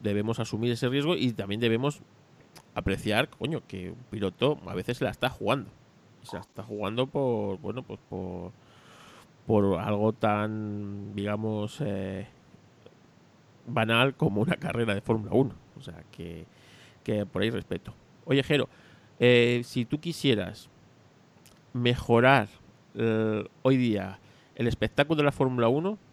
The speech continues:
¿cómo lo harías? Es decir, "Mira, estoy as-, soy de la fia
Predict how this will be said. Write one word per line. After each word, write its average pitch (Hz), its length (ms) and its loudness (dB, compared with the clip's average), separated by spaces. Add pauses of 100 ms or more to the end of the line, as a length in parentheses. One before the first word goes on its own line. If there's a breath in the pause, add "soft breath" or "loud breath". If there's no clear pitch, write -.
(140)
¿cómo 123 200 2
lo 117 60 6
harías? 98 240 2
Es 107 60 -8
decir, 98 280 -4
"Mira, 90 400 -4
estoy - 280 -2
as-, 131 180 0 (760)
soy 127 360 2
de 120 100 0
la 110 120 4
fia 156 320 2